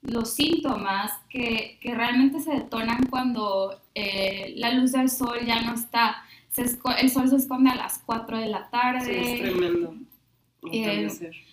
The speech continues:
Speaker 1: o sea, realmente en, las personas que viven en la costa este realmente saben lo que es no ver la luz del sol, o sea, los árboles sin hojas, o sea, es, es todo un poco más en,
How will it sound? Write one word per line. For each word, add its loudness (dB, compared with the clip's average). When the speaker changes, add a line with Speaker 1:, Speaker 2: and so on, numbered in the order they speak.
Speaker 1:
o -4
sea, 6
realmente 6
en, -2
las 0
personas -2
que 0
viven 4
en -4
la -4
costa -2
este -4
realmente -2
saben 4
lo 4
que -4
es -2
no 4
ver 2
la 2
luz 0
del -2
sol, 4
o -2
sea, 0
los -4
árboles -2
sin -4
hojas, 2
o -4
sea, -2
es, -6
es -10
todo 0
un -10
poco -2
más 2
en, -2